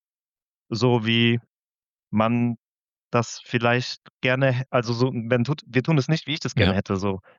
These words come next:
Speaker 1: Brüderlich und geschwisterlich ist die Kommunikation in seltensten Fällen.
Speaker 2: Facebook ist da Vorreiter. Es gibt da auch gute, gute Berichte, gute Studien drüber,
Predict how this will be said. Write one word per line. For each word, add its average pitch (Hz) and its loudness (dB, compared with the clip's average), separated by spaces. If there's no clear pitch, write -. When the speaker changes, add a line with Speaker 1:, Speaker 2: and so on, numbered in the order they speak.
Speaker 1:
Brüderlich 143 2
und 123 2
geschwisterlich 160 0
ist 156 -6
die 156 -4
Kommunikation 135 0
in 135 2
seltensten 127 -2
Fällen. 95 -2
Speaker 2:
Facebook 107 -2
ist - -4
da 87 2
Vorreiter. 98 0
Es - -2
gibt - -4
da 117 0
auch - -2
gute, 117 2
gute 131 2
Berichte, 107 0
gute 107 -4
Studien 110 2
drüber, 101 0